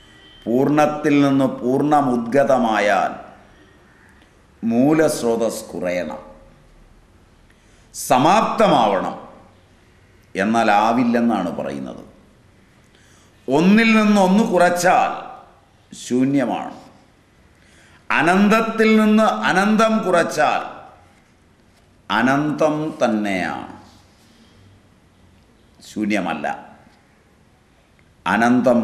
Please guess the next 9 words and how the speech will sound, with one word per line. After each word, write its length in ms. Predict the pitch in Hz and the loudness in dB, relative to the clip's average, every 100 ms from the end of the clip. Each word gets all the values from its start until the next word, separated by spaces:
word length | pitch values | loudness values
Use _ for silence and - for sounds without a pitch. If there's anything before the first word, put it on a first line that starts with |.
| 104 | -2
കുറയുന്നുമില്ല, 800 | 104 110 131 143 147 131 98 82 76 62 - - - - | -2 0 2 0 0 -2 -2 -4 -4 -6 -8 -18 -20 -8
കൂടുന്നുമില്ല. 640 | 95 101 101 95 87 65 62 - - - _ _ _ _ _ _ _ _ _ _ 92 | -4 -2 -2 -4 -6 -8 -10 -12 -20 -20 _ _ _ _ _ _ _ _ _ _ -2
അനന്തത്തിൻ്റെ 960 | 117 147 156 156 160 - 156 143 131 117 90 - - - - _ _ _ - | 2 0 2 2 2 0 0 2 2 0 -2 -10 -18 -20 -20 _ _ _ -4
ക്രിയകളെല്ലാം 1080 | 127 135 156 156 143 127 110 110 123 123 117 - - 82 | 0 2 2 2 2 2 2 2 2 2 -2 -6 -12 -8
അനന്തം. 420 | 85 90 92 82 - - - _ _ _ _ _ _ _ | -6 -4 -4 -6 -10 -20 -20 _ _ _ _ _ _ _
പൂർണ്ണത്തിൽ 680 | 98 120 135 139 135 - 135 131 | -4 0 2 2 0 -2 0 2
നിന്ന് 220 | 127 127 98 | 2 0 -2
പൂർണ്ണം 380 | 104 117 131 131 131 110 | -4 0 0 0 -2 -2
കുറച്ചാൽ 640 | 104 - - 107 82 | -2 -4 -4 -4 -2